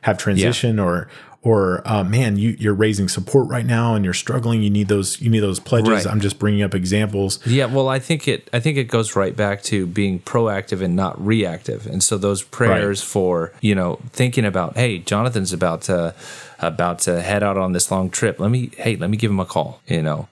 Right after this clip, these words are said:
Speaker 2: and, and pray and encourage him ahead of time.
Speaker 1: Exactly. I think that's totally it. Being just cognizant of not only my situation, but your situation. There's been times where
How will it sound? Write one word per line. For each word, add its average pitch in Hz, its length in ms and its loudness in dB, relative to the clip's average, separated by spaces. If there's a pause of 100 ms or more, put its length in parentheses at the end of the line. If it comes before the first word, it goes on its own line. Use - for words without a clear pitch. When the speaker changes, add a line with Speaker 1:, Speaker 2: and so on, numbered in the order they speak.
Speaker 2:
and, 78 560 -2
and 90 200 -4
pray 104 460 -2 (160)
and 90 100 0
encourage 101 520 0
him 80 320 -2
ahead 98 280 -2
of 92 100 -4
time. 65 300 -4 (140)
Speaker 1:
Exactly. 110 960 -2
I 110 80 -6
think 117 160 -2
that's 104 340 -4
totally 120 500 2
it. 104 500 -2
Being 107 380 2 (200)
just 113 240 0
cognizant 110 680 0 (120)
of 98 520 -2 (840)
not 110 300 2
only 113 180 4
my 98 200 2
situation, 104 720 0
but 90 320 -2
your 101 200 2
situation. 95 840 0 (400)
There's 107 220 2
been 98 160 2
times 95 480 0
where 92 420 0